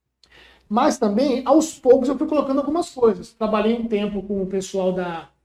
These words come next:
Dona Beleza, em Santa Bárbara. Fiz uns bicos lá, tal, o Matheus, o pessoal, gente boa demais.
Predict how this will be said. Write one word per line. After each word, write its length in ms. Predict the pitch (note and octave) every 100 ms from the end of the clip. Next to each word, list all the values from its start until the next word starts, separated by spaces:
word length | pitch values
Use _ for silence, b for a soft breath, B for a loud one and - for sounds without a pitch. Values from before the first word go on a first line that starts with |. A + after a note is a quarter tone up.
| _ -
Dona 200 | F3 F3+
Beleza, 400 | A3+ G3+ G#3+ G3
em 40 |
Santa 240 | F#3 G3+
Bárbara. 440 | A3 G3+ G3+ G3+ G3+ _ _ _ _
Fiz 140 | - G3+
uns 140 | F#3+
bicos 340 | - F3 F3+ A#3+
lá, 260 | G#3 G#3
tal, 340 | G3 F#3+ G#3 G3
o 60 |
Matheus, 520 | F#3 F#3 F#3 F#3 G3
o 40 | F#3+
pessoal, 300 | F#3 - F3+
gente 200 | F#3+ F#3
boa 140 | G3
demais. 560 | G3+ A#3 G3+ G3 -